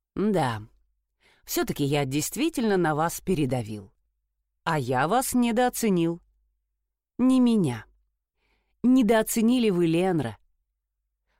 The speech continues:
Откуда у вас сведения о ней?» «Личные бумаги последнего императора». Собеседник тоже не стал прикидываться непонимающим. В них был адрес приюта и дата.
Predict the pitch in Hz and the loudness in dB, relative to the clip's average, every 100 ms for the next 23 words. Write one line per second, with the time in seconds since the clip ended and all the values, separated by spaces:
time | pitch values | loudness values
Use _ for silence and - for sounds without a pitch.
0 | _ - 180 - 381 381 370 339 - - | _ -6 -6 -2 2 2 2 0 -4 -2
1 | 202 147 127 127 120 123 120 117 - _ | 0 0 -2 -4 -4 -4 -6 -8 -14 _
2 | _ _ _ _ _ _ _ _ - 214 | _ _ _ _ _ _ _ _ -4 0
3 | 247 - 226 220 202 226 233 190 180 175 | 0 0 0 2 2 2 0 -2 -2 -4
4 | 196 208 185 185 185 185 202 170 135 113 | -2 0 0 2 0 0 -2 -2 -4 -8
5 | - _ _ _ _ _ _ _ _ - | -12 _ _ _ _ _ _ _ _ -10
6 | - 214 214 254 220 233 - - 233 165 | -2 0 0 0 2 0 0 0 2 2
7 | 175 170 - 190 180 - 196 - 214 208 | 2 0 0 0 0 -2 -4 -2 -2 -2
8 | 202 190 196 196 185 175 143 135 - - | -2 -2 -2 0 0 0 -2 -6 -10 -10
9 | 143 135 _ _ _ _ _ _ _ _ | -12 -14 _ _ _ _ _ _ _ _
10 | _ - 190 285 320 208 226 233 - 226 | _ -8 0 2 2 2 2 2 0 0
11 | 220 220 214 - 220 220 294 - 254 - | 2 0 -2 -2 0 2 0 0 -2 0
12 | 196 156 147 - 147 | 0 2 0 -2 -10